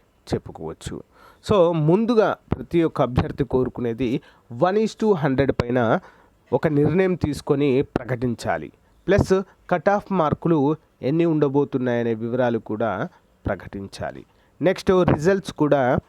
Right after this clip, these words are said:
as soon as possible ప్రకటించాలి. So ఎన్ని మార్కులు వచ్చిన వారు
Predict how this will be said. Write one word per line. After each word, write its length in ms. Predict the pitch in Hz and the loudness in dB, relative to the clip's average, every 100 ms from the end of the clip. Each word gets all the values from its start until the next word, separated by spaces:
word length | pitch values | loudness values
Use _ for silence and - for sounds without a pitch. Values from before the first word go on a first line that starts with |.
| _ 110 | _ -2
as 100 | 107 - | -2 0
soon 140 | 110 | -2
as 180 | 104 98 | -4 -8
possible 500 | - 85 98 156 269 _ _ _ | -6 -6 -2 0 0 _ _ _
ప్రకటించాలి. 840 | - 104 107 - 110 - 92 - - _ _ _ _ - | -6 -6 -8 -10 -12 -10 -10 -10 -16 _ _ _ _ 0
So 60 | 190 - | 0 2
ఎన్ని 260 | 156 170 214 | 0 2 4
మార్కులు 440 | 202 185 - 185 | 4 2 0 0
వచ్చిన 260 | 165 196 170 | 0 0 2
వారు 420 | 160 151 151 | 2 2 2